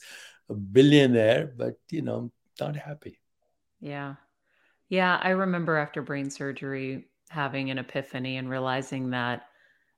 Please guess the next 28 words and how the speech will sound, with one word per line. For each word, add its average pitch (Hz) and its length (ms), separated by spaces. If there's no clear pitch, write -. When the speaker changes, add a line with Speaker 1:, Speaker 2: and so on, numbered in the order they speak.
Speaker 2:
I 143 500
didn't 156 400
need 139 800
all 123 260
of 120 200
the 139 80
things 131 480
and 123 140
I 127 100
didn't 147 260
need 147 500
being 143 300
on 139 140
T 139 340
V. - 20
I 160 120
enjoyed 139 360
it, 135 220
but 135 560
I 147 140
started 147 420
following 151 600
people 139 600
and 156 180
using 160 340
them 151 180
as 143 200
my, 135 460